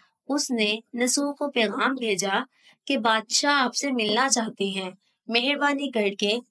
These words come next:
दरबार तशरीफ ले आए। जब नसूह को बादशाह का पैगाम मिला,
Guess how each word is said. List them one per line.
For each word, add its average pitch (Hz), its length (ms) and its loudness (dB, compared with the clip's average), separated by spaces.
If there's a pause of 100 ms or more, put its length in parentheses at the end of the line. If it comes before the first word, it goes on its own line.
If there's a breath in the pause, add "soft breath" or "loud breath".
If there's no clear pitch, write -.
दरबार 233 520 2
तशरीफ 240 420 0
ले 202 200 -2
आए। 185 180 -4 (520 soft breath)
जब 277 200 0
नसूह 285 380 0
को 285 180 -4
बादशाह 220 420 0
का 269 180 -2
पैगाम 214 480 0
मिला, 202 380 0